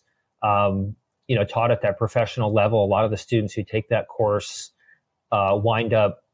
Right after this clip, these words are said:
doing, you know, vegan, uh, pastry or R and D for a plant-based food company, or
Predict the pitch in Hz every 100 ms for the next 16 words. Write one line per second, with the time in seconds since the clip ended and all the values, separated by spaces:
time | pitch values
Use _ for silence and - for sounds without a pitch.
0 | _ - 135 123 113 107 110 117 113 101
1 | 107 110 110 107 104 101 104 _ _ _
2 | - 95 90 87 - 147 127 - 135 120
3 | 117 117 104 101 95 104 107 107 104 113
4 | 110 107 104 - 92 - 110 - 98 90
5 | - 123 123 117 107 113 113 113 92 92